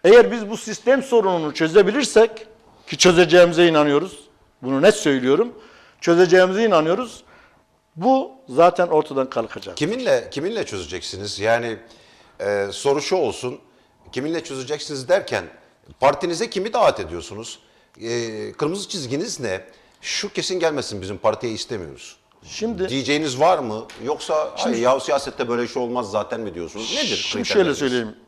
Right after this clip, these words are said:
Speaker 1: Biz ilkeli, devrimci, demokratik cumhuriyete sahip çıkan ya da çıkmaya çalışan, kalbi solda atan,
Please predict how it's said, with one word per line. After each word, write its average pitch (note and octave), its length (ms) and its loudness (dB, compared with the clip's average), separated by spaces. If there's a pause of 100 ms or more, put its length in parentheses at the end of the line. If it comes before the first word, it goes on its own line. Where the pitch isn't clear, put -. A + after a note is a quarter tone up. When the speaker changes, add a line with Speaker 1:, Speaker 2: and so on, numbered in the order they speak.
Speaker 1:
Biz A3+ 340 -8 (120)
ilkeli, G3 560 0 (340)
devrimci, D#3+ 760 4 (1600)
demokratik F3+ 520 4
cumhuriyete E3 400 0
sahip D#3 340 2
çıkan D3+ 300 4 (1400)
ya D3+ 240 6
da C#3+ 380 6
çıkmaya E3 440 2
çalışan, C3 520 0 (1000)
kalbi G3 300 4
solda E3+ 400 8
atan, D3 340 6